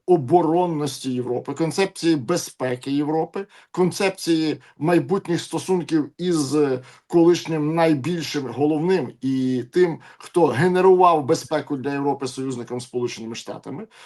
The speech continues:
М, ніхто не називає умовно зрадником Сполучені Штати. Так, зрадили Україну, але Європу не може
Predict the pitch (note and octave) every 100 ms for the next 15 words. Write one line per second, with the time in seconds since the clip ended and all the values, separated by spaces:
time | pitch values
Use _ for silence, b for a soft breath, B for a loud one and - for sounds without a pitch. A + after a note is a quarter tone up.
0 | B F3 F3+ F#3+ F#3 F3+ E3+ E3+ F3+ -
1 | F#3+ E3+ D#3+ C#3+ C3 D#3 D#3 C#3 C3+ B2+
2 | b - D3+ D#3+ D3+ C3+ C3 B2+ B2+ F3+
3 | B3+ F3 D3 C#3+ B2 A#2+ - B2+ B2 B2+
4 | B2+ A#2+ - - A3 C#3 D#3 D3+ C3+ C3
5 | C3 G3 G3+ D3 C3+ B2+ B2+ E3 A3+ A3+
6 | D#3+ D3 C#3 D#3+ C#3 D3+ F3+ G3 G3+ F#3
7 | C#3 D#3 B2+